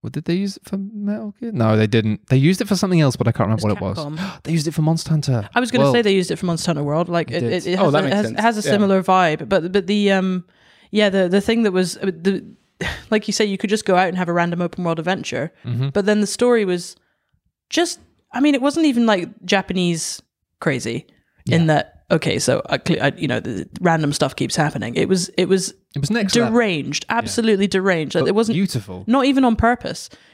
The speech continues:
Speaker 2: You know, it was so un-, like, I remember there was a bit in it where you,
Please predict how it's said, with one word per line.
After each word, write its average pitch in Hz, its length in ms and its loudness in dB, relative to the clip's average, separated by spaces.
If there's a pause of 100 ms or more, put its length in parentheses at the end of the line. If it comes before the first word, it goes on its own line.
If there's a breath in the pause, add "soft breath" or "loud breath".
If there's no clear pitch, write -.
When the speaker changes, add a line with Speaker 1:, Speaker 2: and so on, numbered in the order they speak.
Speaker 2:
You 185 80 -4
know, 185 60 0
it 185 80 -2
was 208 100 0
so - 300 0
un-, 220 340 0 (260 loud breath)
like, 233 140 -2
I - 40 2
remember 269 220 4
there 240 120 2
was 220 100 0
a 220 60 0
bit 254 180 0
in 233 140 2
it 208 100 -4
where 190 380 -2 (300 soft breath)
you, 196 420 0